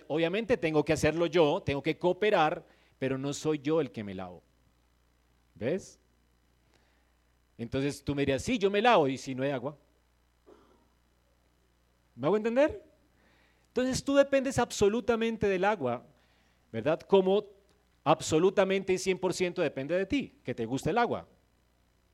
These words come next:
¿verdad? Y que quieras ser limpio. El punto es que en la santificación hay un cien por ciento de cooperación humana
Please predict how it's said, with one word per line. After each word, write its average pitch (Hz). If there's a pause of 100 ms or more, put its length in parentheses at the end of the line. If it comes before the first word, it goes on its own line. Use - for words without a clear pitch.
(180)
¿verdad? 120
Y 139
que 117
quieras 135
ser 131
limpio. 165 (880)
El -
punto 240
es 220
que 202
en 175
la 170
santificación 190 (320)
hay 190
un 196
cien 208
por 190
ciento 180
de 160
cooperación 143
humana 113